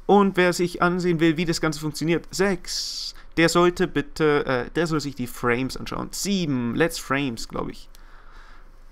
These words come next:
Acht. Ist übrigens auch in dem Video verlinkt. Neun, wenn ich's bis dahin schon hochgeladen hab. Zehn. Und elf.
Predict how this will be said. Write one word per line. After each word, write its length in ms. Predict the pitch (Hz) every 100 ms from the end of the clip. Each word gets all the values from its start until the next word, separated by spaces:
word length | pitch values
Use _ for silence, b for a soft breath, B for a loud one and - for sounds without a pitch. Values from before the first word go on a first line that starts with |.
| -
Acht. 600 | 180 143 - - - - -
Ist 220 | - 202
übrigens 280 | 196 156 131
auch 100 | 127
in 80 | 120
dem 120 | 117
Video 180 | 117 120
verlinkt. 520 | 120 123 127 - - - - - - - - - - - - - - - -
Neun, 640 | 160 190 185 147 123 120 - - -
wenn 120 | 139
ich's 120 | 131
bis 140 | 127 -
dahin 200 | 123 120
schon 100 | 127
hochgeladen 440 | - 120 120 117
hab. 180 | 120 - - - b b b b b b b b -
Zehn. 640 | - - 180 165 117 113 - - - - - - - - - - - - - - - - b b b b b - - - - -
Und 320 | 156 170 185 175
elf. 380 | 123 - -